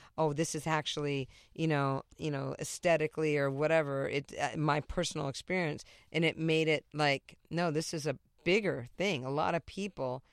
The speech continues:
struggle with this, whether they don't think their mind is beautiful or their body or their face or their, you know,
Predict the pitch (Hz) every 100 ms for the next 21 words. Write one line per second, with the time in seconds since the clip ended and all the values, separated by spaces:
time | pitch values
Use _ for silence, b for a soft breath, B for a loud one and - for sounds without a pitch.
0 | - - - 180 190 156 123 - - 147
1 | - 143 123 135 - - 151 151 165 156
2 | 147 B B B 165 170 156 165 151 151
3 | 151 175 190 175 151 135 147 143 139 139
4 | 139 139 151 156 151 143 b b - 170
5 | 165 139 - 185 180 175 156 139 135 143
6 | 147 156 156 - 190 180 165 151 139 151
7 | 151 143 147 147 143 b b b - 175
8 | 156 151 156